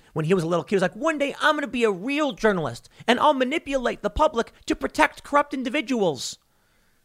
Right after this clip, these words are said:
Is that what his plan was? 'Cause I'm imagining this guy was sitting there and they're like, "Hey, here's a fact check. A bunch of people are, are, are mocking Joe Biden over his Truman Show presidency.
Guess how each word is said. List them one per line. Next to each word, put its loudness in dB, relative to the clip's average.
Is -10
that 0
what 2
his 0
plan -2
was? -4
'Cause -2
I'm 6
imagining 0
this -4
guy 0
was -4
sitting -2
there 0
and -2
they're 0
like, -2
"Hey, 4
here's 0
a -2
fact -4
check. -4
A 0
bunch 2
of -8
people 0
are, 6
are, 0
are 0
mocking -2
Joe 0
Biden 2
over -4
his -4
Truman -2
Show -2
presidency. 0